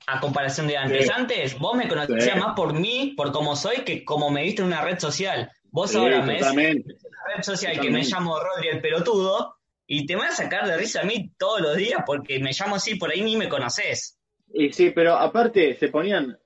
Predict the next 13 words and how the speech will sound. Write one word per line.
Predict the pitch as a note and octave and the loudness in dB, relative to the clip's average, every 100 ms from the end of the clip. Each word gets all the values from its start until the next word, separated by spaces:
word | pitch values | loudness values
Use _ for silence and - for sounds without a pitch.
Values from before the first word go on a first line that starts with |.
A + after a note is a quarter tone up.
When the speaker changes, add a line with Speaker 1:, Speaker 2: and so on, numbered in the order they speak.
| _ _ _ - | _ _ _ -6
Speaker 2:
en | B2+ | -4
Insta-, | F3+ E3+ C#3+ - | -4 -2 -4 -4
en | G#2+ G2+ | -6 -6
Instagram, | F#2+ - F2+ F2+ - | -8 -12 -14 -16 -10
en | A2+ A#2 | -8 2
Facebook, | G3+ A3 D3 A#2+ | 6 6 6 0
en | - A2+ | -6 -4
la | G#2+ | -2
foto, | - F#3+ F#3+ A#2+ | 2 2 2 0
si | - G#2 - - | -2 -12 -14 -14
subías | - G#2+ D3 - | -6 0 2 2
una | B2 A2 | -2 -4
foto, | - D3+ E3 B2 | -2 -2 0 0